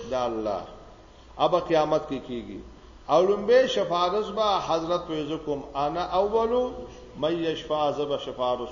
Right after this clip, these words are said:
کوم، لومبه به زه کوم. ما، ما ویلو، نو شفاعت من منو، خو قیامت کې منو،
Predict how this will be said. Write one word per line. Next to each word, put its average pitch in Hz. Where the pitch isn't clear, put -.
کوم، 117
لومبه 147
به 165
زه 139
کوم. 104
ما، 131
ما 156
ویلو، 160
نو 160
شفاعت 190
من 190
منو، 208
خو 170
قیامت 156
کې 220
منو، 233